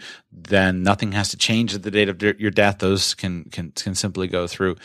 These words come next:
There are some benefits. There are, however, some significant disadvantages of using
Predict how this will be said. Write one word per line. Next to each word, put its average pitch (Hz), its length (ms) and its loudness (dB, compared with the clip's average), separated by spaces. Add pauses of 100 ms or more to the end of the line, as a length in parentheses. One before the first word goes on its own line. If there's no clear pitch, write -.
(220)
There 202 140 6
are 254 40 8
some 135 200 2
benefits. 95 480 0 (340)
There 139 140 8
are, 180 140 8
however, 131 440 6
some 131 380 2
significant 107 1000 0
disadvantages 98 1040 2
of 117 140 4
using 95 560 2